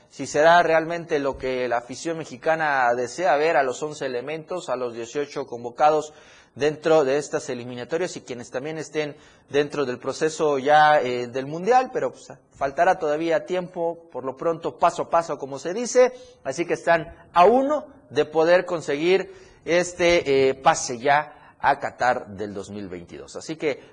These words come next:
ahí está la selección mexicana, dos por cero ganó el día de ayer a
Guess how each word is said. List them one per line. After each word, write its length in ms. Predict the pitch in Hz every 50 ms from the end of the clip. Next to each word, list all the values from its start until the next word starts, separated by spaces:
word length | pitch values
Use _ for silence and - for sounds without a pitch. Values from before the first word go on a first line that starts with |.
| _ -
ahí 200 | - 165 196 226
está 240 | 226 226 226 220 214
la 100 | 208 180
selección 400 | - 180 165 165 - 208 208 202
mexicana, 460 | 180 - 165 156 214 214 214 208 185
dos 180 | 170 202 196 202
por 160 | - 156 139
cero 200 | - 180 170 160
ganó 200 | 135 135 139 151
el 100 | 151 147
día 140 | 151 151 147
de 60 | 135
ayer 300 | 127 135 143 147 151 - -
a 160 | - 147 147